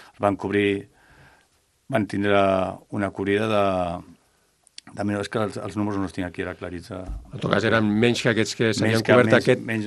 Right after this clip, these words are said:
Speaker 1: menys que ara,
Speaker 2: en acabar
Speaker 1: sí.
Speaker 2: el mes de gener,
Speaker 1: Sí, mes de gener.
Speaker 2: amb aquest nou funcionament. Doncs volíem fer aquest apunt, seguirem atents perquè, evidentment, és una, ho traslladem moltes vegades, no? Hi ha una percepció d'inseguretat que no sé si respon del tot a les dades, no? Una, a vegades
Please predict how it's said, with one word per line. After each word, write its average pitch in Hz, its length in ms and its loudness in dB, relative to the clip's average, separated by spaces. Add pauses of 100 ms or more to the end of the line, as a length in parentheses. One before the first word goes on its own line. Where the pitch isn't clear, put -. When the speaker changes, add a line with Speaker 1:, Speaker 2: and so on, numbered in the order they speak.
Speaker 1:
menys 104 160 -6
que - 140 -8
ara, 92 180 -6
Speaker 2:
en 117 140 4
acabar 110 240 4
Speaker 1:
sí. - 20 6
Speaker 2:
el 113 60 2
mes 101 160 0
de 101 60 4 (100)
gener, 95 240 0
Speaker 1:
Sí, 101 80 -6 (100)
mes 110 140 -4
de 98 80 -2
gener. 107 220 -8 (200)
Speaker 2:
amb 107 140 -4
aquest 101 160 -2
nou 101 80 -2
funcionament. 95 560 -8 (320)
Doncs 117 160 2
volíem 127 180 10
fer 131 140 8 (100)
aquest 123 220 6
apunt, 135 260 0
seguirem 120 380 4 (340)
atents 123 240 0
perquè, 127 320 2
evidentment, 123 320 2
és 123 80 0
una, 135 140 4 (500)
ho - 300 -6 (100)
traslladem 127 320 4
moltes 135 300 4
vegades, 127 420 6
no? 127 80 2
Hi 131 80 4
ha 135 80 6
una 139 140 6
percepció 131 400 0
d'inseguretat 123 580 2
que 135 140 2 (180)
no 123 160 0
sé 127 220 0 (160)
si 127 180 0
respon 120 460 -2
del 117 100 0
tot 131 220 0
a 139 80 4
les 95 100 -4
dades, 113 400 2
no? 139 140 0 (260)
Una, 110 140 -2 (320)
a 110 180 -10
vegades 110 320 -4